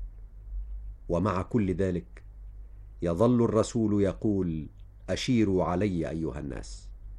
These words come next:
كان الذين تكلموا من المهاجرين،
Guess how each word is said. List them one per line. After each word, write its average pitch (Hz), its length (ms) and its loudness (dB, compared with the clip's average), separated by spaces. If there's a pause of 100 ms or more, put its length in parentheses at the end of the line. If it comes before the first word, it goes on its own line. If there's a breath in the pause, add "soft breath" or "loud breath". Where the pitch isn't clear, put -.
(2250 soft breath)
كان 147 160 12
الذين 160 420 10
تكلموا 160 560 8
من 147 160 8
المهاجرين، 135 760 6